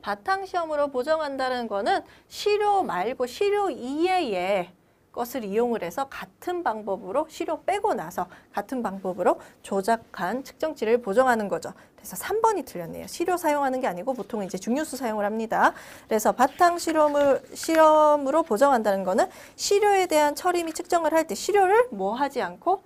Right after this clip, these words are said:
사용하여가 아니고 사용하지 않고 같은 방법으로 하는 거니까 삼 번이 틀렸다.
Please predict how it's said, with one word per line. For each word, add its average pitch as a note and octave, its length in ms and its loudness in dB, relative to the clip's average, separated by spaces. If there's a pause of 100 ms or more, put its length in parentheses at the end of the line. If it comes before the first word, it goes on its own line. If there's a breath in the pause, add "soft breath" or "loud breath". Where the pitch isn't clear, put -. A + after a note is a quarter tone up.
사용하여가 C#4 920 -4
아니고 F3+ 300 -4
사용하지 C4 720 -6
않고 F3 320 -8
같은 G3 320 -12
방법으로 F3+ 400 -10
하는 A3+ 220 -6
거니까 G3 380 -10 (360 loud breath)
삼 C4+ 260 -10
번이 B3+ 240 -4
틀렸다. - 580 -16